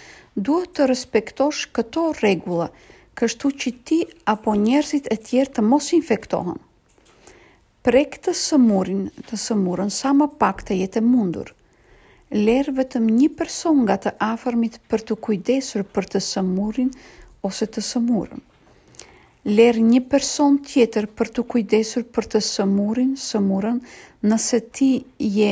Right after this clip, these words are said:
më i moshuar se gjashtëdhjetë e pesë vjeç, ke diabet ose vuan për shumë kohë nga zemra, veshkët apo mushkërit, vetje i ndjeshëm për infeksione.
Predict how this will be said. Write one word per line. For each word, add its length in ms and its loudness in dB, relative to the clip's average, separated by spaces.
më 380 4
i 280 0
moshuar 640 2
se 160 -2
gjashtëdhjetë 480 -2
e 40 -20
pesë 280 -6
vjeç, 440 -6
ke 180 6
diabet 720 0
ose 380 2
vuan 540 4
për 240 -2
shumë 380 4
kohë 280 2
nga 220 4
zemra, 500 0
veshkët 720 0
apo 260 -4
mushkërit, 800 -4
vetje 640 2
i 140 0
ndjeshëm 600 2
për 120 0
infeksione. 800 0